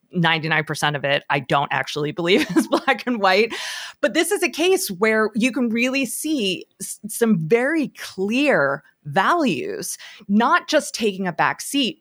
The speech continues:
but literally being co-opted, uh, in, for the ends of capitalism so that companies can profit, so that m-, people buy more stuff, so that stock prices rise,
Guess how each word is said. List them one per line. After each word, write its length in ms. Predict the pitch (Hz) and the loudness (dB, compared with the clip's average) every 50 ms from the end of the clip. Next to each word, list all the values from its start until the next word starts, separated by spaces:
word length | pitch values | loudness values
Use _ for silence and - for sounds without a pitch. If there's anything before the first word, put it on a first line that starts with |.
| - _ _ | -16 _ _
but 180 | 226 202 - | -2 -2 -2
literally 600 | 220 196 214 240 269 302 311 302 277 269 254 233 | -2 -2 0 0 2 4 4 4 4 4 4 0
being 340 | 175 220 208 202 196 190 175 | 0 -2 -2 0 0 -2 -4
co-opted, 960 | - - - 202 190 208 120 170 151 170 - - 185 170 160 156 156 151 151 - - - _ _ _ _ _ _ _ - | -4 -2 0 2 4 4 4 4 2 0 -2 -2 0 0 2 0 0 -2 -6 -12 -16 -20 _ _ _ _ _ _ _ 2
uh, 260 | 185 175 165 - 151 - - - | 4 4 4 2 0 -4 -4 0
in, 380 | 233 208 208 202 185 185 175 - - _ _ _ _ - - - | 2 4 4 4 4 2 0 -2 -6 _ _ _ _ -20 -4 0
for 180 | 233 240 247 233 | 2 4 4 4
the 280 | 175 220 202 - - _ - | 2 -2 -4 -6 -6 _ 0
ends 580 | 196 202 214 208 175 160 160 160 160 156 - - - | 2 2 2 2 0 0 -2 -4 -4 -6 -6 -2 0
of 200 | 175 175 160 - | 0 0 -2 -6
capitalism 840 | - - 208 262 294 - 160 160 147 - - - - - 85 - 113 | -2 0 0 0 0 0 -4 -4 -4 -6 -8 -6 -6 -8 -8 -8 -12
so 380 | 117 - - - 208 196 208 208 | -14 -4 0 2 4 4 4 4
that 460 | 170 156 202 233 220 156 151 151 - - - | 4 4 2 4 4 4 4 2 0 -4 -6
companies 520 | - 180 170 160 - 175 170 175 170 - | -4 -4 -4 -4 -4 -2 -2 -2 -2 -2
can 220 | - - 190 185 | -2 -2 0 0
profit, 640 | 175 - - 180 185 214 220 - - - - - - | 0 2 2 2 2 2 0 -2 -2 -4 -4 -4 -8
so 380 | - - - 175 165 170 170 170 | -12 -6 -2 0 2 2 2 2
that 400 | 151 196 196 214 190 165 143 - - - - - - _ _ _ _ - | 2 2 4 6 4 4 2 0 -6 -16 -20 -20 -20 _ _ _ _ -4
m-, 220 | 165 165 165 156 - _ | -2 -2 -2 -4 -8 _
people 320 | - - 160 - - 175 175 | -6 -6 -2 0 2 2 4
buy 360 | - 165 175 180 190 190 190 | 4 4 4 6 4 4 2
more 280 | 170 180 196 196 202 | 2 2 4 2 2
stuff, 640 | 185 - - - - 196 208 196 156 143 - - - | 2 -2 -4 0 4 4 6 6 4 2 0 -6 -12
so 400 | 151 - - - 190 180 185 185 | -14 -8 0 2 4 4 4 4
that 420 | 175 185 202 214 202 175 143 - - | 4 4 4 4 4 4 2 0 -8
stock 500 | - - - - - - 156 151 240 - | -16 -14 -12 -10 -4 0 2 2 2 0
prices 640 | - - 202 190 180 170 - 185 160 156 147 - - | 0 2 2 2 2 0 0 0 0 0 0 -4 -8
rise, 680 | - 165 151 156 156 143 127 120 139 143 - 175 - | -8 -4 0 2 4 4 4 2 0 -2 -4 -6 -8